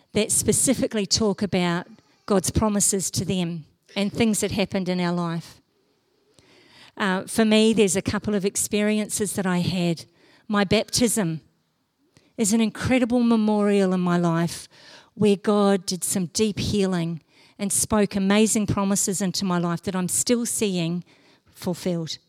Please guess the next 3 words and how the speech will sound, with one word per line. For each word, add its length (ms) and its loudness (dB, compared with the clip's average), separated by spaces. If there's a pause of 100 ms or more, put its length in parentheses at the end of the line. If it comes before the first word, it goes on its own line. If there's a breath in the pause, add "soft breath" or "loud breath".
(4000)
It's 220 -2
for 200 0
us. 440 2